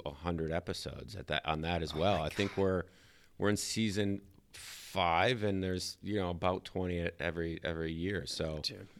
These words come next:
Speaker 1: yeah.
Speaker 2: Con-,
Speaker 1: So
Speaker 2: congrats.
Speaker 1: yeah, thank you.
Speaker 2: Uh,
Speaker 1: Thanks.
Speaker 2: I, I should have asked this at the top,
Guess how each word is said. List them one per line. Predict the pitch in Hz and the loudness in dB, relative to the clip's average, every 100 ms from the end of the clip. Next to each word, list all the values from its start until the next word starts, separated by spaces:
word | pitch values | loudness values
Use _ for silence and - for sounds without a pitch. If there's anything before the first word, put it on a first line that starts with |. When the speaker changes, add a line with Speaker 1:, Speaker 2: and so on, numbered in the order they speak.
| - - | -20 -6
Speaker 1:
yeah. | 90 113 107 | 6 8 8
Speaker 2:
Con-, | - - | 4 -8
Speaker 1:
So | - 113 104 98 | 2 6 8 6
Speaker 2:
congrats. | - 120 107 110 - - - | -2 -8 -8 -10 -10 -12 -2
Speaker 1:
yeah, | 104 120 | 6 6
thank | 95 143 165 | 6 2 -2
you. | 80 - - 110 | -4 -6 -8 -2
Speaker 2:
Uh, | |
Speaker 1:
Thanks. | 101 - - - - | 0 0 -4 -6 0
Speaker 2:
I, | 143 139 | 4 6
I | |
should | 131 170 | 6 8
have | 143 | 8
asked | 143 - | 6 4
this | 131 | 2
at | 120 | 0
the | 120 | 0
top, | 127 107 | 2 2